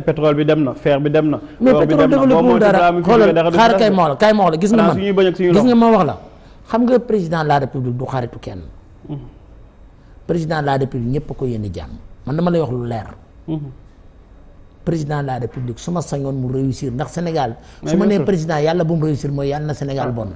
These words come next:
Speaker 1: loolu musiba
Speaker 2: Su fi
Speaker 1: la.
Speaker 2: doon am fukki fan sax wala ñaar fukki fan diggante bi nañ ñaan Sénégal bon. Mais teewul nag bu ma toogee fii ne lii ma gis d'accord ma ci ak moom.
Speaker 1: Dëgg la.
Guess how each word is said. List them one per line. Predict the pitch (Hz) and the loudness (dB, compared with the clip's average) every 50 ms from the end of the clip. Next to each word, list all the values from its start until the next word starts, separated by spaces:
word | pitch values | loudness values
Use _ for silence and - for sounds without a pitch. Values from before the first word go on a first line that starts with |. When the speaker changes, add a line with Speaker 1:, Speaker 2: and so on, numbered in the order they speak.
| - - - | -14 -14 -10
Speaker 1:
loolu | - 131 135 139 | -6 -4 -2 -2
musiba | 147 147 151 143 139 | -2 0 2 2 2
Speaker 2:
Su | |
fi | 180 214 | 4 4
Speaker 1:
la. | 214 220 | 2 2
Speaker 2:
doon | 220 | 0
am | - 208 180 | 0 -2 -2
fukki | - - 180 - 175 | -2 -2 -4 -4 -4
fan | - 180 156 147 143 | -4 -2 -4 -4 -4
sax | 123 131 135 - | -6 -6 -6 -4
wala | 170 160 160 170 | -4 -4 -4 -4
ñaar | 170 165 160 147 | -4 -4 -4 -6
fukki | - 147 - | -8 -10 -10
fan | - 151 135 135 | -8 -8 -6 -4
diggante | 147 147 156 147 139 143 | -4 -4 -4 -4 -4 -6
bi | 135 135 | -6 -8
nañ | 131 127 139 139 131 | -8 -8 -8 -8 -8
ñaan | 127 131 139 147 | -8 -8 -10 -10
Sénégal | - 127 117 107 101 107 85 80 | -10 -10 -10 -8 -10 -10 -12 -14
bon. | - - - - - - - - - 147 | -16 -18 -18 -20 -20 -20 -18 -12 -6 -4
Mais | 156 156 - - - | -2 -2 -2 0 2
teewul | - 302 285 269 247 226 | 4 6 6 6 4 4
nag | 214 190 | 4 4
bu | 165 190 | 2 2
ma | 220 240 | 2 0
toogee | 233 226 180 160 151 147 | 0 0 -2 -2 -2 -4
fii | - - 160 151 | -4 -6 -6 -4
ne | 147 147 151 | -2 -2 -2
lii | 139 135 160 202 226 226 | 0 2 2 4 4 4
ma | 208 190 165 143 | 4 4 2 0
gis | 185 190 - | 0 -2 0
d'accord | 180 262 302 294 - - 311 | 0 -2 -2 -2 -2 -4 -2
ma | 320 294 | -2 -2
ci | - 294 | -2 -2
ak | |
moom. | 285 285 294 302 | -2 -2 -2 -2
Speaker 1:
Dëgg | 165 190 - | -2 -2 -2
la. | 190 175 180 | -2 -4 -6